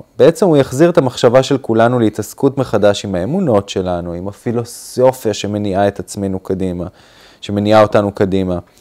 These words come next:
בעצם אנחנו עוברים פה מקצה שיפורים נוסף, מבקשים מאיתנו לחשוב עוד פעם על איך שאנחנו רואים את החיים, על התפיסת עולם שלנו, ולראות איפה טעינו. עכשיו,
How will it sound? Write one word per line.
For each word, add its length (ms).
בעצם 480
אנחנו 260
עוברים 260
פה 300
מקצה 340
שיפורים 460
נוסף, 440
מבקשים 400
מאיתנו 380
לחשוב 440
עוד 260
פעם 200
על 120
איך 160
שאנחנו 340
רואים 220
את 120
החיים, 360
על 200
התפיסת 560
עולם 280
שלנו, 440
ולראות 360
איפה 200
טעינו. 380
עכשיו, 320